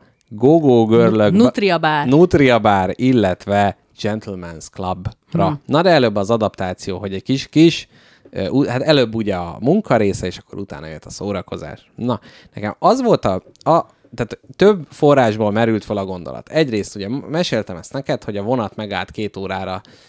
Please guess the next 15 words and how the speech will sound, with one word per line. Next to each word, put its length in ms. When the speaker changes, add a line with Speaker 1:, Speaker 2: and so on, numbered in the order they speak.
Speaker 1:
ö, 140
Szolnok 440
határában, 800
és 180
én 140
közben 440
egy 140
Pintér 540
Béla 540
dráma 580
kötetet 480
olvastam. 640
És 160
már 240
annyira 720